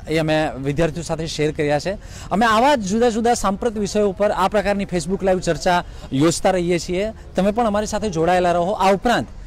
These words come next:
બી બી સી ગુજરાતીનું એક બુલેટિન આવે છે જી એસ ટી વી પર સોમવારથી શુક્રવાર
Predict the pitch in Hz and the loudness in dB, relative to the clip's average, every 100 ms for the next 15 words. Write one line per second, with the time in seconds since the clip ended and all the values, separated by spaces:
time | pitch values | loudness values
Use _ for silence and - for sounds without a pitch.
0 | - - 180 208 247 277 214 185 233 220 | -16 -4 0 0 0 0 -2 0 0 0
1 | 220 226 202 - 156 208 - 190 143 180 | -4 -4 -6 -8 -2 -2 0 -2 0 0
2 | 202 - 180 180 180 214 240 - - 135 | 0 -2 -2 -2 -4 -6 -6 -10 -8 -2
3 | 196 226 254 - 202 202 196 226 240 - | 0 2 2 0 -2 -2 0 -2 -2 -2
4 | 240 262 262 233 254 - 226 214 208 208 | 0 2 0 0 -4 -4 -2 2 4 2